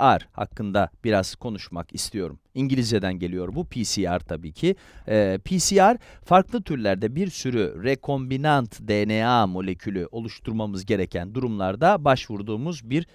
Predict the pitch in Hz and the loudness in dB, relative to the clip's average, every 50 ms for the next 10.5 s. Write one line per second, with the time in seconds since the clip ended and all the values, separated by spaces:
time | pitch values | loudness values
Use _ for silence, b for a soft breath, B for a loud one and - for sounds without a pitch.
0 | b b - - 123 - - 104 92 - - - 80 - - - 87 92 82 - | b b -2 -2 -2 -2 -2 -8 -8 -8 -6 -8 -10 -8 -6 -4 -4 -2 -2 -2
1 | 95 85 76 - - - - - - _ b b b b b b b b - 208 | -6 -6 -6 -8 -10 -12 -14 -16 -20 _ b b b b b b b b 2 4
2 | 233 202 123 87 b b b b - 190 202 170 - - 185 175 135 110 - - | 6 6 4 4 b b b b -4 -2 -2 -2 0 2 4 6 6 4 4 4
3 | - 196 208 185 135 117 104 90 78 - _ - - 127 147 190 214 165 - - | 2 2 2 2 2 0 0 0 -2 -6 _ -16 -8 -2 0 2 2 0 0 -2
4 | 107 95 85 85 87 78 65 57 67 78 113 180 - - _ _ _ _ _ _ | -4 -4 -2 -2 -2 -4 -4 -6 -4 -2 -2 -4 -4 -6 _ _ _ _ _ _
5 | b b b b b b b b 180 190 - - 226 226 - - 233 233 226 247 | b b b b b b b b 6 6 8 8 8 8 6 2 -2 2 2 2
6 | 202 - 190 180 160 - - 151 151 180 196 165 139 139 143 160 180 180 180 185 | 2 2 -2 -2 -2 0 2 4 4 4 4 4 2 0 2 2 0 0 0 0
7 | 170 160 143 120 117 123 120 127 127 131 135 143 151 147 127 123 120 107 - - | 0 0 -2 0 2 2 2 4 4 2 2 4 2 2 2 2 0 0 0 -4
8 | 104 - - 127 139 165 185 165 - 190 190 160 - - 135 127 139 175 170 - | -6 -6 -6 -4 -2 -2 -2 -2 0 -2 -2 -2 0 2 2 2 4 2 0 0
9 | - 127 110 - 123 101 98 101 98 101 95 - - 92 95 90 85 90 87 - | -2 -4 -2 0 0 0 0 0 0 0 -2 -2 -4 -8 -8 -8 -8 -8 -6 -2
10 | - 95 87 78 73 69 65 - - | 0 0 0 0 -4 -8 -14 -16 -20